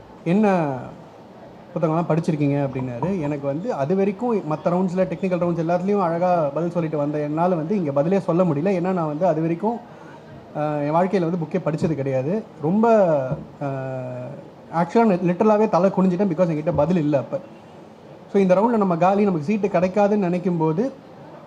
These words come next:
ஏதோ மத்த ரவுண்ட்லலாம் நான் ஒழுங்கா, ஆ, செஞ்சதுனால, "ஓகே, இவனுக்கு டெக்னிக்கலா ஏதோ பண்ணிட தெரியும், but ஆனா இவன் கண்டென்ட் எப்படி ரெடி பண்ணுவான்?" அப்படின்ற கேள்வி மட்டும்தான் இருந்தது.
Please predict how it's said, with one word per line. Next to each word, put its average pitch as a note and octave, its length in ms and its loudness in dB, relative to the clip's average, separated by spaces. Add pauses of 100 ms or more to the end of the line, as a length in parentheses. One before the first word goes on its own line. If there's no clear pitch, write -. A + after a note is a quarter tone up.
(160)
ஏதோ F3 240 2
மத்த F#3+ 260 2
ரவுண்ட்லலாம் G3 360 2
நான் G#3 60 0
ஒழுங்கா, E3 580 2 (160)
ஆ, C#3 240 0 (160)
செஞ்சதுனால, E3+ 440 -2
"ஓகே, E3+ 200 0
இவனுக்கு D3 340 -6
டெக்னிக்கலா G#3 320 2
ஏதோ F3+ 180 2
பண்ணிட F3 220 0
தெரியும், D#3 320 0 (180)
but D#3 120 0
ஆனா D#3+ 540 0
இவன் D#3+ 120 -2
கண்டென்ட் F#3+ 300 0
எப்படி E3 400 0 (180)
ரெடி E3 220 0
பண்ணுவான்?" D3 340 2 (680)
அப்படின்ற F3+ 280 2
கேள்வி F#3+ 240 0
மட்டும்தான் F3 420 0
இருந்தது. D#3+ 340 0